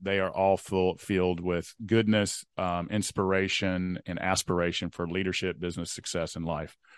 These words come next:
Um, finally, if you're interested in one of our retreats, one of our experiences, joining our community or joining our mastermind, reach out to me directly at Tommy at Tommy breedlove dot com.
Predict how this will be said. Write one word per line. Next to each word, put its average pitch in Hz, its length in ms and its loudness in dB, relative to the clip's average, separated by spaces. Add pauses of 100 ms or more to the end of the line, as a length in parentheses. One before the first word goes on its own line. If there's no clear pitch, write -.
(580)
Um, 98 220 0
finally, 127 520 8
if 101 100 0
you're 104 140 2
interested 120 420 2
in 101 160 2
one 104 140 6
of 95 100 4
our 87 140 6
retreats, 127 600 2
one 101 120 0
of 92 80 0
our 90 140 2
experiences, 110 640 2
joining 92 300 0
our 82 100 0
community 101 440 2
or 95 100 2
joining 92 300 0
our 82 100 -2
mastermind, 120 800 2
reach 147 200 2
out 139 180 4
to 143 80 0
me 127 60 6
directly 110 440 4
at 80 120 -4
Tommy 104 320 4
at - 100 -4
Tommy 95 260 2
breedlove 95 460 0
dot 92 220 2
com. 113 420 0